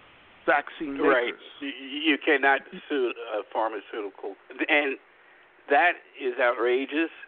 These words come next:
Speaker 2: It's been around for quite some time, but it's why they feel they can operate with impunity. And anytime you can produce a product and you're not gonna be held accountable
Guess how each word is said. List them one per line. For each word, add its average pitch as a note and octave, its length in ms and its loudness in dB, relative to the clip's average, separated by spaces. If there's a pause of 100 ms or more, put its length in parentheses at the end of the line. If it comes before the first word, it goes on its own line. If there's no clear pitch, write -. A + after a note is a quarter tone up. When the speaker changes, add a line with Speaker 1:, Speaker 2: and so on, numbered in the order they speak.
Speaker 2:
It's C3 240 0
been C#3+ 160 2
around C3+ 440 2
for B2+ 200 -4 (160)
quite C#3+ 280 -2 (140)
some A#2+ 180 -6
time, A#2+ 480 0 (460)
but C3+ 140 4
it's B2 160 -2
why C3+ 260 4
they C3 220 0 (140)
feel C3+ 400 2 (440)
they C3+ 120 4
can C3 140 0
operate B2 560 2
with B2 220 2
impunity. C3 600 -4 (500)
And B2 580 4
anytime D3 640 0
you C3 400 -14
can G#2+ 140 -10
produce C3 480 -6
a A#2 40 -8
product C3+ 560 2
and B2 80 -12
you're A#2+ 140 -2
not A#2+ 240 0
gonna A#2 160 -2
be A2+ 240 -2
held B2 320 0
accountable C3+ 580 0